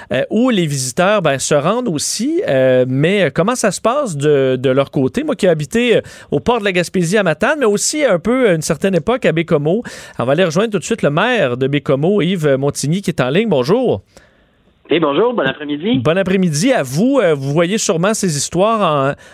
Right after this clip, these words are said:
Speaker 1: en, en Gaspésie. Évidemment, il y a des, des visiteurs qui passent par la Côte-Nord, euh, également, une région absolument magnifique à visiter. Euh, comment ça se passe chez vous ? Avez-vous, euh, des, des histoires plus positives ou vous avez également des problèmes ?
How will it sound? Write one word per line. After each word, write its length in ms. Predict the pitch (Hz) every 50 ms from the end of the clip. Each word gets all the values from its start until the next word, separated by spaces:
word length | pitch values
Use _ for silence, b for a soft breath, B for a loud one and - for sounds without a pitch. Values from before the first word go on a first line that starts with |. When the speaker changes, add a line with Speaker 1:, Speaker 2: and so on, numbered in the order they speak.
| B B
Speaker 1:
en, 60 | 139
en 80 | 143
Gaspésie. 600 | 143 147 190 185 - - - 190 170 147 147 214
Évidemment, 280 | 285 233 190 175 170 214
il 60 | 254
y 40 | 240
a 40 | 202
des, 340 | 180 180 160 139 160 165 147
des 140 | 139 156
visiteurs 460 | 156 143 139 135 135 - 196 214 226 -
qui 80 | - -
passent 240 | 202 202 226 -
par 120 | - 185 160
la 120 | 156 147
Côte-Nord, 540 | - 147 147 - - 165 190 208 220 196 160
euh, 100 | 143 143 -
également, 520 | - 156 147 180 165 147 143 151 185 226
une 120 | 233 190 160
région 280 | 147 143 143 139 190
absolument 480 | 185 - - - 202 190 185 190 202 208
magnifique 460 | - 170 156 139 - - 208 214 -
à 60 | 165
visiter. 540 | 139 135 139 135 127 117 - 175 185 220 262 - B B B B B B B
Euh, 200 | B 143 151 156 165 -
comment 180 | - 156 202 233
ça 160 | - 220 185
se 60 | -
passe 320 | - 233 247 269 262 226
chez 160 | - - 165 151
vous ? 240 | 147 156 202 254
Avez-vous, 540 | 226 170 151 156 147 127 139 180 214 233 226
euh, 420 | 185 170 165 160 151 147 143 139 139
des, 240 | 131 135 156 151
des 240 | 147 139 151 147 143
histoires 260 | 147 - - 202 214
plus 140 | 202 - 156
positives 580 | - 185 185 175 151 147 147 - - 285 302 254
ou 40 | 247
vous 160 | 170 170 147
avez 160 | 156 147 156 180
également 300 | 160 156 151 160 185 190
des 80 | 170
problèmes ? 400 | - 160 156 147 160 175 196 226